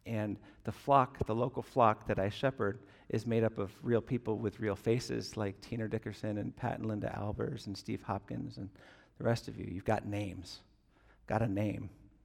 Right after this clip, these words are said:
And if anybody comes up to you, you know me, if anybody comes up to you and they say, "Yeah, I know Adam Vega," I like to think of him as being born in an orphanage in Korea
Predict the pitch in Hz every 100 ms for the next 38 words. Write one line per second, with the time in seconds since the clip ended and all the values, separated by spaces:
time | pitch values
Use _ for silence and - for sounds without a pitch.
0 | _ _ _ _ _ _ _ _ - -
1 | - _ _ - 135 120 - 135 - 147
2 | 175 165 - 143 127 131 - 110 98 104
3 | 127 127 127 107 95 107 117 120 120 -
4 | 107 127 127 - 107 104 101 104 123 139
5 | 123 107 - 151 151 170 156 113 110 101
6 | 104 143 147 - - - _ _ _ _
7 | _ _ _ - _ _ _ _ _ _
8 | - - 147 151 147 - 117 131 120 -
9 | - 120 113 120 107 110 104 - 110 110
10 | 107 104 - 120 113 107 104 117 117 104
11 | 104 110 113 113 104 101 - - 98 98
12 | - 117 113 107